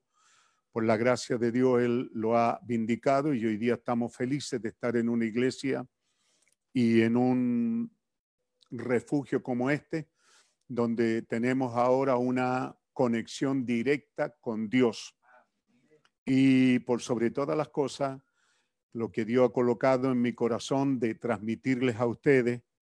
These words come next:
la importancia y la necesidad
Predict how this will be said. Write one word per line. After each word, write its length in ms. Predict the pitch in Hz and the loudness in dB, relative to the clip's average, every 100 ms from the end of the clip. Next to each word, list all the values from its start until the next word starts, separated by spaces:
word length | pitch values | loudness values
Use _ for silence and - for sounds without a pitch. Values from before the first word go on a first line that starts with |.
| _ _ _ _ _ _ | _ _ _ _ _ _
la 440 | 113 113 113 117 - | -4 0 2 0 -2
importancia 1040 | 131 131 143 120 - 147 143 - 123 127 _ _ _ _ _ _ _ _ - | -4 -4 -6 -6 -2 -2 -2 -2 -4 -4 _ _ _ _ _ _ _ _ -4
y 200 | 117 113 | -2 2
la 240 | 110 107 | 0 0
necesidad 840 | 107 143 - 156 - 151 120 117 | 0 -2 -2 -8 -4 0 0 0